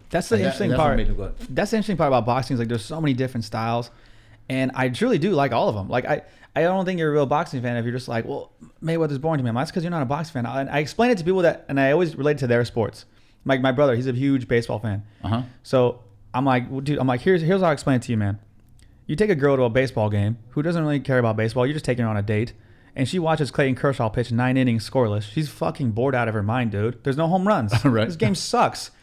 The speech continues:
Speaker 2: Right.
Speaker 1: For you, the baseball fan, this is fucking art. You just watch
Speaker 2: Right.
Speaker 1: Clayton Kershaw blow a complete game.
Speaker 2: <laughs>
Speaker 1: What are you talking about? I'm like, that's how it is for boxing fans when you
Speaker 2: Uh-huh.
Speaker 1: watch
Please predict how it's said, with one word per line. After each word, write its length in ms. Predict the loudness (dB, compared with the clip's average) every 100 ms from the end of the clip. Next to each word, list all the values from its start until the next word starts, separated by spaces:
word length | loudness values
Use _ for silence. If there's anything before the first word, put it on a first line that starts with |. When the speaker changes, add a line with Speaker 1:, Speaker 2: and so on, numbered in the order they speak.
| -2
Speaker 2:
Right. 140 | 0
Speaker 1:
For 40 | 2
you, 160 | 2
the 120 | 2 2
baseball 380 | 2 2 2
fan, 260 | 2 2 2
this 180 | 0 -2
is 140 | -4
fucking 340 | 0 0 0 -4 0
art. 280 | 0 0 -6
You 80 | -4
just 120 | 0
watch 180 | 4 4
Speaker 2:
Right. 60 | 4
Speaker 1:
Clayton 240 | 0 0
Kershaw 340 | 0 0 0 2
blow 160 | 2
a 40 | 0
complete 380 | -2 2 4
game. 380 | 6 6 6 4
Speaker 2:
<laughs> 20 |
Speaker 1:
What 400 | 2 0 -2 -6
are 80 | -4
you 60 | 0
talking 300 | 2 2 2
about? 180 | 0 2
I'm 80 |
like, 100 | 0
that's 180 | 0 0
how 120 | 2
it 40 | 4
is 120 | 2
for 80 | 0
boxing 340 | -2 0 -2
fans 240 | -4 -4 0
when 80 | 4
you 60 |
Speaker 2:
Uh-huh. 80 | 6
Speaker 1:
watch 220 | 4 2